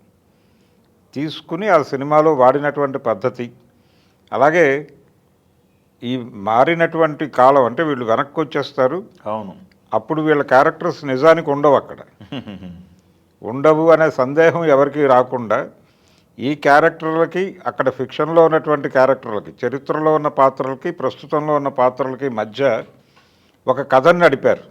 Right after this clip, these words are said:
Speaker 2: అవును.
Speaker 1: సిల్క్ స్మిత ఎపిసోడ్.
Speaker 2: <laughs> కరెక్ట్.
Speaker 1: సిల్క్ స్మిత ఎపిసోడ్, ఆ పాట, జానవులే అనేటువంటి పాట, ఇవన్నీ కూడా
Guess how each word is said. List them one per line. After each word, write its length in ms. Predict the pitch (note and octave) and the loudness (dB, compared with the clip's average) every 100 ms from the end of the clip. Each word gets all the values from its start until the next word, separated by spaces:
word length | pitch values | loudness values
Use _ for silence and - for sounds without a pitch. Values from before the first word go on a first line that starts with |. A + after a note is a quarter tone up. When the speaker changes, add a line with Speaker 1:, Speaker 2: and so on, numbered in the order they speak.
| F#2+ | -20
Speaker 2:
అవును. 180 | G#2+ A#2+ _ _ _ _ _ | -18 -18 _ _ _ _ _
Speaker 1:
సిల్క్ 300 | C#3 C#3+ E3+ | -10 -6 -6
స్మిత 280 | - D#3 D#3 | -6 -6 0
ఎపిసోడ్. 500 | D3 - - A#2+ F#2 | 0 -2 -4 -6 -6
Speaker 2:
<laughs> 1400 | - _ - G#2 F#2+ - _ _ _ _ _ _ _ - | -14 _ -20 -20 -20 -20 _ _ _ _ _ _ _ -10
కరెక్ట్. 60 | G2+ | -8
Speaker 1:
సిల్క్ 380 | A#2 A#2+ C3+ | -8 -8 -10
స్మిత 280 | - E3+ C#3+ | -8 -10 0
ఎపిసోడ్, 680 | D#3 C3 B2 C3 C#3 C#3+ D#3+ - _ _ _ _ _ - | 0 0 -2 -4 -4 -4 -8 -14 _ _ _ _ _ -2
ఆ 80 | A#2+ - | 0 6
పాట, 220 | B2+ C3+ A#2+ - - _ _ _ _ _ _ _ | 6 6 2 0 -12 _ _ _ _ _ _ _
జానవులే 720 | G2 G2+ A#2+ C#3 D3+ D3 D3 | -6 2 4 4 2 2 2
అనేటువంటి 460 | C#3 A#2+ C#3 C3+ C3 | 2 0 -4 -4 -4
పాట, 440 | - A2 G#2+ A2 - _ _ _ _ _ _ _ _ A#2+ | -2 -2 0 -2 -2 _ _ _ _ _ _ _ _ -6
ఇవన్నీ 480 | A#2 A2+ A#2+ E3+ | 0 2 2 -2
కూడా 560 | E3+ E3 D#3+ E3 C#3+ C#3+ | -2 2 6 6 6 6